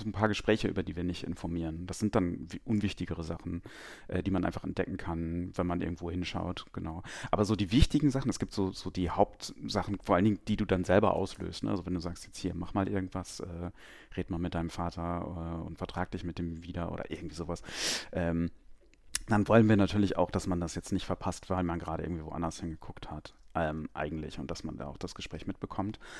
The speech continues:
Aber andererseits ist es halt, wie gesagt, auch in Ordnung, wenn man nicht alles davon mitbekommt, weil das Spiel eben so eine ungewöhnliche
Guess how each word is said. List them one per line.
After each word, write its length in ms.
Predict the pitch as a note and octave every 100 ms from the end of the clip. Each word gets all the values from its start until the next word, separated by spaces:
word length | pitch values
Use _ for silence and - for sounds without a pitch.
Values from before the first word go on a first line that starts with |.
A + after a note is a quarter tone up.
| - - - -
Aber 240 | G2 F#2
andererseits 560 | F#2 B2+ C3 A#2+ A#2+ -
ist 180 | A#2+ C#3
es 160 | -
halt, 320 | G2 G2+ - -
wie 120 | G#2
gesagt, 280 | F#2+ G2 -
auch 120 | G2+
in 100 | F#2+
Ordnung, 640 | - F#2+ - G#2+ G#2 G2+ G#2
wenn 200 | G2 F#2
man 140 | A#2+ C#3
nicht 160 | B2+
alles 220 | - A#2+ -
davon 220 | - G#2+
mitbekommt, 560 | A2+ A2 - G2+ G#2
weil 760 | F2+ F#2+ A2 A2 A2 G#2+ G#2+ D#2 -
das 160 | G#2 F#2+
Spiel 300 | - G2+ G2
eben 200 | F#2+ F#2+
so 100 | F#2+
eine 100 | F#2+
ungewöhnliche 1000 | G#2+ G2+ E2+ F2 F2+ F2+ - F2 F2